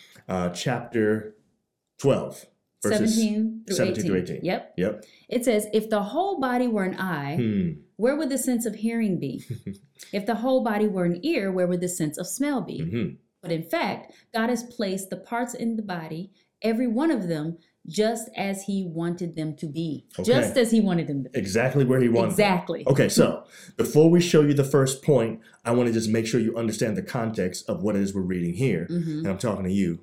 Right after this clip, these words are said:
Speaker 1: not you.
Speaker 2: Yes.
Speaker 1: 'Cause you know the context already.
Speaker 2: <laughs>
Speaker 1: Here's the thing that I want you to understand.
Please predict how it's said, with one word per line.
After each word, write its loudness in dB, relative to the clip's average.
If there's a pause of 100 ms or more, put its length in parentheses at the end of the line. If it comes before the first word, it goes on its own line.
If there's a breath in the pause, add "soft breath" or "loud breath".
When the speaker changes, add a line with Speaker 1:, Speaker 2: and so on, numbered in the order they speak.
(160)
Speaker 1:
not -6
you. -10 (120)
Speaker 2:
Yes. -10
Speaker 1:
'Cause -6
you -2
know -2
the -6
context -4
already. -2 (100)
Speaker 2:
<laughs> -12
Speaker 1:
Here's 8
the 8
thing 8
that 8
I 6
want 6
you 2
to 4
understand. 2